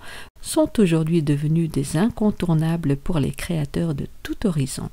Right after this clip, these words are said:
Ce n'est pas uniquement leur vaste palette qui a propulsé les feutres O U sur le devant de la scène. Leur succès repose également sur un élément souvent négligé par les grandes marques,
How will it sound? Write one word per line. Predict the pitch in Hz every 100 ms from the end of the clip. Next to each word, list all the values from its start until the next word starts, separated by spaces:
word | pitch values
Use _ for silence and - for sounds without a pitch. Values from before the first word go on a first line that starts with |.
| - - -
Ce | - 202
n'est | 196
pas | 190 165
uniquement | 175 180 190 190 175
leur | 175 170 -
vaste | 196 196 -
palette | 190 185 190 233 -
qui | 196
a |
propulsé | 190 - - 202 - 226
les | 214
feutres | 202 - 233 -
O | 220
U | 202 220 262
sur | - 233
le | 214
devant | 185 185 226 240 233
de | 208
la | 180
scène. | - - 165 151 131 - - -
Leur | - 151
succès | - - 226 - 240 254
repose | 240 214 240 240 -
également | 208 190 185 196 226
sur | - 165
un | 151 151
élément | 160 226 202 185 214
souvent | - 208 156 185
négligé | 185 175 151 151 - 185
par | 190 -
les | 147 143
grandes | - - 147
marques, | - - - -